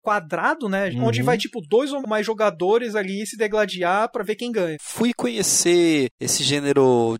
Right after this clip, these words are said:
Speaker 3: de arena um pouco mais tarde. A primeira imagem que eu tinha era muito pequeno. Na verdade, naquela época eu nem entendia que era jogo de luta, <laughs> né? Isso que era uma coisa legal. Porque eu achava que era tipo um jogo beaten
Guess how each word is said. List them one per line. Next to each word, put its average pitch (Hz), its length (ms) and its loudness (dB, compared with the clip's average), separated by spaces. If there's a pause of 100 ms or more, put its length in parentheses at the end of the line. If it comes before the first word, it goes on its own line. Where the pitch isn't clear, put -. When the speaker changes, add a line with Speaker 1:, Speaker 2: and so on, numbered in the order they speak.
Speaker 3:
de 123 180 -4
arena 123 380 -2
um 143 80 -6
pouco 165 240 -4
mais 170 260 -2
tarde. 135 380 -4
A - 260 -20
primeira 165 200 -6
imagem 165 320 0
que - 80 -2
eu 143 60 0
tinha 151 340 -2
era 135 120 0
muito 139 220 -8
pequeno. 139 560 -6 (300)
Na 233 60 2
verdade, 247 240 4
naquela 254 220 2
época - 100 -4
eu - 20 0
nem 269 80 -2
entendia 214 360 0
que - 100 -6
era 202 80 4
jogo 214 140 0
de 254 80 0
luta, 196 400 0
<laughs> - 60 -12
né? 175 100 4
Isso 170 120 0
que - 40 -4
era 196 100 -2
uma 185 40 -6
coisa 190 200 0
legal. 147 380 4 (280)
Porque - 220 -2
eu 175 40 8
achava 196 200 4
que - 100 0
era 214 120 6
tipo - 180 0
um 208 80 2
jogo 180 760 6 (100)
beaten 165 280 -2